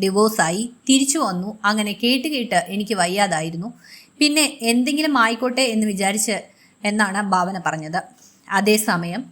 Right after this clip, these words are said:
നടികൻ എന്ന സിനിമയാണ് ഭാവനയുടേതായി റിലീസിനൊരുങ്ങുന്നത്. ലാൽ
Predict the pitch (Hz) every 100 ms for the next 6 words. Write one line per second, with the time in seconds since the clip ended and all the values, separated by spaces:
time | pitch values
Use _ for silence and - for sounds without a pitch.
0 | - 233 240 262 320 320 262 262 269 240
1 | 226 254 240 214 214 196 190 208 226 233
2 | 226 220 208 196 190 185 196 208 180 165
3 | 165 165 165 196 - 185 185 190